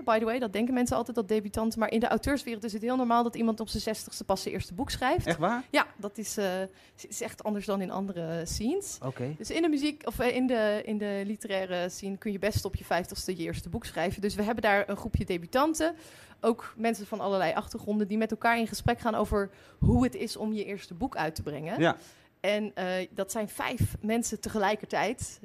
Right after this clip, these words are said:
Speaker 1: Alsof het een soort ronde tafelgesprek is. En ik denk dat dat, eh, heel levendig en leuk werkt op, eh,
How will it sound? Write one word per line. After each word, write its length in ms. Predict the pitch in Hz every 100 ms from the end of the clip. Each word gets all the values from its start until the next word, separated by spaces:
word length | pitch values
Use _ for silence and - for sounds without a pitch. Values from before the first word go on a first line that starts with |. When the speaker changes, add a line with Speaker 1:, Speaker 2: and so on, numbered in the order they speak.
| -
Speaker 1:
Alsof 340 | 165 180 185
het 120 | 180
een 60 | 185
soort 180 | 170 170
ronde 320 | 160 190 190
tafelgesprek 720 | - 185 190 185 - 175 180
is. 260 | - 208 -
En 60 | 175
ik 120 | 165
denk 180 | 185 185
dat 100 | 185
dat, 160 | 175 -
eh, 100 | 156 165 - -
heel 200 | 196 190
levendig 420 | 185 208 202 185
en 100 | 180
leuk 200 | 180 185
werkt 420 | 160 170 185 - -
op, 200 | 185 185
eh, 60 | 170